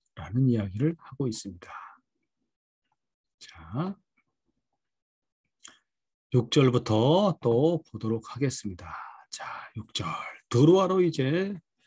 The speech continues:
예, 바울이 오게 되죠. "우리는 무교절 후에", 무교절 후에, 자, 무교절. 유월절을 지켰죠. 후에 빌립보에서 배로 떠나 닷새만에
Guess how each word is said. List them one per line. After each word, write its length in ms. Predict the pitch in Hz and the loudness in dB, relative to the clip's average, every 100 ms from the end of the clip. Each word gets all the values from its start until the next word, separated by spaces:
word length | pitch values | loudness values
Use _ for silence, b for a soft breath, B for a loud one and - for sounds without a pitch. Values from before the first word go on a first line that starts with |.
| b b b | b b b
예, 140 | 95 - | -12 -6
바울이 320 | 113 120 120 | 0 4 4
오게 240 | 117 117 | 4 4
되죠. 600 | 110 107 113 151 214 254 - B B B B B B B | 2 2 0 -2 -2 -4 -6 B B B B B B B
"우리는 760 | 127 180 214 143 120 107 101 92 | 4 8 8 6 4 2 0 0
무교절 640 | 104 160 214 220 202 196 | 6 6 8 4 2 -4
후에", 800 | 175 - 160 127 101 101 131 190 247 233 - _ | -6 0 4 4 4 0 0 0 -2 -6 -12 _
무교절 600 | 98 101 110 120 107 104 | -12 -6 -2 -2 0 -4
후에, 420 | 92 - 113 90 90 | -6 -8 -8 -8 -14
자, 240 | - 78 - - | -14 -16 -16 -18
무교절. 600 | 92 101 95 80 85 76 _ _ _ _ - 92 | -12 -10 -8 -8 -12 -14 _ _ _ _ -18 -16
유월절을 500 | 101 101 98 - 98 | -10 -8 -8 -8 -10
지켰죠. 640 | 85 - 107 - 107 127 135 | -8 -6 -6 -4 -2 -2 -2
후에 400 | - 156 196 214 - | 2 2 4 0 -4
빌립보에서 1120 | - 117 190 202 190 185 175 165 160 185 247 262 b b b b b _ - | 0 4 4 2 0 2 0 -4 -4 -2 -2 -6 b b b b b _ 0
배로 380 | 120 185 190 | 6 6 6
떠나 540 | - 151 120 107 101 95 - | 4 0 0 -4 -8 -14 -8
닷새만에 840 | 110 117 - 196 175 180 190 202 | -4 -2 0 2 2 2 2 0